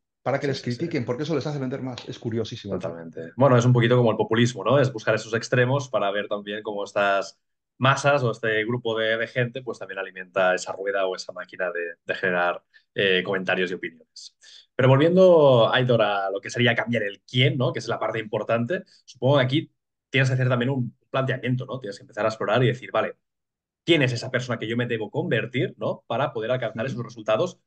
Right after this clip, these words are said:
Speaker 2: o esos objetivos", ¿no?
Speaker 1: Sí, y yo lo primero que le aconsejo a todo el mundo es un cambio físico.
Speaker 2: Ujú.
Speaker 1: El cambio físico,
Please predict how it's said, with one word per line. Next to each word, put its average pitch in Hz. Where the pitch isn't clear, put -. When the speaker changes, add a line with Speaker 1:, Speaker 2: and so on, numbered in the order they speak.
Speaker 2:
o 117
esos 120
objetivos", -
¿no? -
Speaker 1:
Sí, -
y 107
yo 117
lo 147
primero 131
que 123
le 110
aconsejo 113
a 127
todo 127
el 110
mundo 131
es 143
un 113
cambio 117
físico. -
Speaker 2:
Ujú. 113
Speaker 1:
El 95
cambio 147
físico, 151